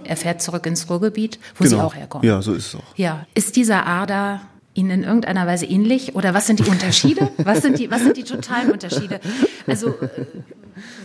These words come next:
Speaker 1: wo finden Sie sich in diesem Arda überhaupt nicht wieder?
Speaker 2: Ich liebe es. Es ist eine große Herausforderung, natürlich auch mit so autofiktionaler Literatur umzugehen.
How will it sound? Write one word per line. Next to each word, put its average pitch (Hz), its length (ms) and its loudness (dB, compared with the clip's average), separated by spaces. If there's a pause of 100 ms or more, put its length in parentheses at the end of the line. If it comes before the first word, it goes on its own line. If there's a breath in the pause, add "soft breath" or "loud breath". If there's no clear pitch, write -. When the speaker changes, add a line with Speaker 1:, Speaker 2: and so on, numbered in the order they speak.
(140 loud breath)
Speaker 1:
wo 269 300 2
finden 277 360 2
Sie 220 140 -2
sich 226 160 -4
in 214 80 -4
diesem 202 180 -6
Arda 180 380 -6
überhaupt 220 640 2
nicht - 180 -10
wieder? 160 380 -8 (640 soft breath)
Speaker 2:
Ich 104 160 2
liebe 120 420 6
es. 95 400 0 (380 loud breath)
Es - 180 0
ist 127 100 -4
eine 131 120 2
große 131 340 2
Herausforderung, 104 1040 0
natürlich 104 480 0
auch 107 320 -2
mit 101 220 0
so 95 100 2
autofiktionaler 101 800 0
Literatur 101 560 -2
umzugehen. 101 640 0